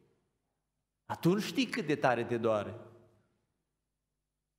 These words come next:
Nu porniți război împotriva lor, abateți-vă de la ei, încercarea durează. Perimetrul se restrânge. E de două ori greu.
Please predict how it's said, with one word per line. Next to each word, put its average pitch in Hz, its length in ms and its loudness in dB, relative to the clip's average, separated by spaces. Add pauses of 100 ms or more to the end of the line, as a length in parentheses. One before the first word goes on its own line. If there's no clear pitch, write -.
(260)
Nu 180 220 4
porniți 123 480 2
război 110 380 2
împotriva 104 400 -2
lor, 104 180 0
abateți-vă 104 640 -2
de 104 100 -4
la 127 140 0
ei, 110 200 -4
încercarea 131 520 0
durează. 135 600 -2 (1400)
Perimetrul 139 500 0
se 147 140 -6
restrânge. 139 580 -4 (1500)
E 139 160 0
de 156 140 4
două 240 300 10
ori 190 140 4
greu. 127 260 0